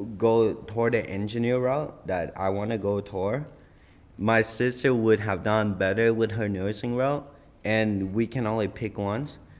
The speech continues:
So I knew I was safe. I always knew I could do whatever I set my mind to.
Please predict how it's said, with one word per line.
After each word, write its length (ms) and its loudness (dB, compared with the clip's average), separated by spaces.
So 640 2
I 140 4
knew 240 8
I 160 4
was 180 4
safe. 360 0
I 60 -2
always 340 4
knew 580 0
I 180 0
could 540 -4
do 160 -2
whatever 400 0
I 80 0
set 200 -6
my 120 -4
mind 320 -4
to. 260 -4